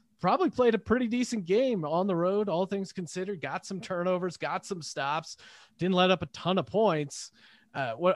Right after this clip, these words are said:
uh, what did they let up? Like, you know, nine points was on the, uh, offense. They let up thirteen points on the road. Uh, and they, and they created a fumble that created one of the only early scoring opportunities for the Eagles. So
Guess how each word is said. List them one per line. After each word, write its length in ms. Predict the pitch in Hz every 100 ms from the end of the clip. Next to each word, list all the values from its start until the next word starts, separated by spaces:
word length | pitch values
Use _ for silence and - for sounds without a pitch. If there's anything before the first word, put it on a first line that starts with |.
| 165
uh, 60 |
what 100 | 170
did 100 | 190
they 120 | 175 160
let 220 | 165 147
up? 140 | 107
Like, 220 | 123 107 - -
you 100 | 151
know, 300 | 104 80 73 226
nine 380 | 151 156 185 151
points 280 | 185 175
was 200 | 170 156
on 180 | 165 165
the, 240 | 170 160 151
uh, 160 | 139 -
offense. 760 | 160 202 - 143 143 165 - - -
They 100 | -
let 240 | 147 151 214
up 180 | 180 -
thirteen 420 | 185 185 202 170
points 320 | 170 202 175
on 160 | 160 196
the 100 | 170
road. 540 | 147 196 190 160 165 - - - -
Uh, 300 | 147 139 131 139 - _ _ _ _ -
and 260 | 185 214 214
they, 140 | 190
and 180 | 180 220
they 120 | 226
created 340 | 185 208 190
a 60 | 175
fumble 460 | - 190 247 180 165
that 180 | 165
created 360 | - 175 190 175
one 160 | 170 185
of 60 |
the 240 | 160 156 139
only 440 | 170 190 185 151
early 340 | 156 180 170
scoring 300 | 151 170 165 160
opportunities 500 | 147 - 190 160 131
for 220 | 180 160
the 80 | 151
Eagles. 340 | 190 170 147
So 280 | 170 147